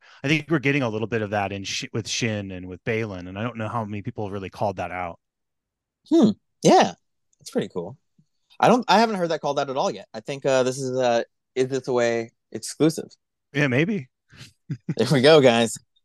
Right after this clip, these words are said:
Speaker 2: We get a couple exclusive things. Not many, but that's one of
Speaker 1: <laughs> Just, just here.
Speaker 2: We have exclusive access to that show.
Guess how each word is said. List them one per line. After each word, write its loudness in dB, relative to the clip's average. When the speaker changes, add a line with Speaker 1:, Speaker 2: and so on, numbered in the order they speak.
Speaker 2:
We 4
get 8
a 4
couple 2
exclusive -4
things. -2
Not 2
many, 2
but -2
that's 2
one -2
of 2
Speaker 1:
<laughs> -8
Just, -
just -2
here. -4
Speaker 2:
We 8
have 8
exclusive 6
access 4
to -4
that -4
show. -2